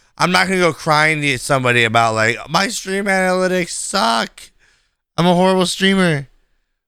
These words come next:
But there are times I have talked to other streamers and I've, I've been like, "Hey,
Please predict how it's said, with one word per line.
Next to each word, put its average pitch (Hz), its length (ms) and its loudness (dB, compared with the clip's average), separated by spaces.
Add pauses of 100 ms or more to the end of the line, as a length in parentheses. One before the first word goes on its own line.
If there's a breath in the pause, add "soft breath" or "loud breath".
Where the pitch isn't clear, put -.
(140)
But 170 120 0
there 185 160 2
are 196 180 2
times 202 320 0
I 175 120 2
have 165 240 -2
talked 156 220 2
to 147 80 2
other 131 160 0
streamers 135 460 0
and 101 80 0
I've, 104 240 -2
I've 104 180 0
been 110 160 2
like, 101 140 0
"Hey, 117 380 2